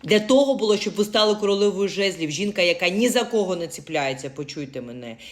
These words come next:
яка йде, йде по життю легко, яка дає чоловікові всім шанс. Але, якщо він шанс не взяв, вона каже: "Я йду далі. Якщо тобі треба, догоняй мене, але я не буду тебе тягнути з собою".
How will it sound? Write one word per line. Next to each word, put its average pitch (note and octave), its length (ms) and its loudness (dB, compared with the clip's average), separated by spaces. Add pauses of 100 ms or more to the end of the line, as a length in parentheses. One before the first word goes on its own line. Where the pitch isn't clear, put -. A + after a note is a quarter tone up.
яка G3+ 220 2
йде, G3+ 540 0
йде F#3 340 0
по G#3 180 -4
життю G3 440 -6
легко, F#3+ 800 -2 (440)
яка G3 260 0
дає A3+ 340 2
чоловікові A3 600 0
всім G#3+ 420 -2
шанс. D#3+ 680 -4 (420)
Але, G3+ 460 4 (340)
якщо G3+ 260 -2
він G3+ 120 -2
шанс G3 380 -4
не G3 100 -6
взяв, G3+ 320 0
вона F#3 200 -2
каже: F#3 380 -2 (260)
"Я F3+ 140 0
йду F#3+ 260 -2
далі. G3 560 0 (420)
Якщо - 140 -16
тобі G#3 160 -2
треба, G#3+ 300 -2
догоняй G3+ 600 -2
мене, D#3 480 -8
але F3 200 -2
я F#3+ 100 0
не G3 120 -2
буду G#3 260 -6
тебе G3 300 -4
тягнути G3+ 600 -4
з - 120 -10
собою". C#3 520 -6